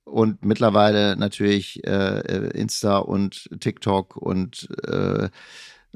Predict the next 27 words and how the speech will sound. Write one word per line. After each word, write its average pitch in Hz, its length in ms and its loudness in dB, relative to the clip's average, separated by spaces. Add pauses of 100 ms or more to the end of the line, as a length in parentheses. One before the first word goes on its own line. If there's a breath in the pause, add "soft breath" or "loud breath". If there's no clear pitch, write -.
(1040)
YouTube, 117 540 0
Video 117 280 4
und 104 140 -4
so 104 100 -4
weiter, 107 200 4
was 107 120 2
es 98 100 -6
alles 90 300 -4
gibt, - 420 -2 (440 soft breath)
sind 120 440 2
alles 117 320 4
lernende 101 320 4
Maschinen. 92 560 -2 (400)
Also 92 360 0
Systeme, 135 600 0
die 127 340 0
aus 107 240 2
dem 101 220 0
gewaltigen 104 500 0
Pool 123 380 0
von, 107 420 2 (540 soft breath)
äh, 98 320 0 (880)
Informationen, 107 800 0
Inhalten, 101 880 0 (840)
eben 92 320 -2
auch 80 180 -8
Desinformation, 104 960 -2